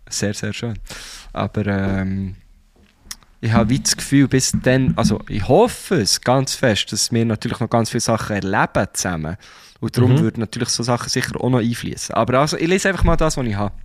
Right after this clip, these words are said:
Speaker 2: Also.
Speaker 1: Also. <coughs> Ich habe den Matthew zu einer Zeit kennengelernt, wo es mir eigentlich gar nicht so gut ist gegangen. Die Schweiz hat den Lockdown ausgerufen, meine Mutter hat Krebs im Endstadion gehabt, ich bin in Basel festgehockt, habe sie nicht können besuchen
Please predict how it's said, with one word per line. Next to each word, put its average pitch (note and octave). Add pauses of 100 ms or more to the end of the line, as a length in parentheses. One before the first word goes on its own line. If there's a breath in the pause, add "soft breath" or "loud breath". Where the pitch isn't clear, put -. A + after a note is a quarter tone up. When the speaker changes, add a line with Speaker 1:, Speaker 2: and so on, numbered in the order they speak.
(460)
Speaker 2:
Also. G#2+ (280)
Speaker 1:
Also. A2+ (640 loud breath)
<coughs> - (1300 loud breath)
Ich -
habe B2+
den A#2+
Matthew C#3+
zu D3
einer B2
Zeit -
kennengelernt, C#3
wo A2+
es -
mir A2+
eigentlich A2+
gar G#2
nicht A2+
so G#2+
gut F#2+
ist -
gegangen. - (380 loud breath)
Die -
Schweiz D3+
hat C#3
den B2+
Lockdown C3+
ausgerufen, B2
meine A2+
Mutter A2+
hat -
Krebs -
im A2
Endstadion A2+
gehabt, G#2+
ich G2+
bin G2+
in F#2+
Basel G2+
festgehockt, -
habe G#2
sie G#2
nicht A2
können G2 (120)
besuchen B2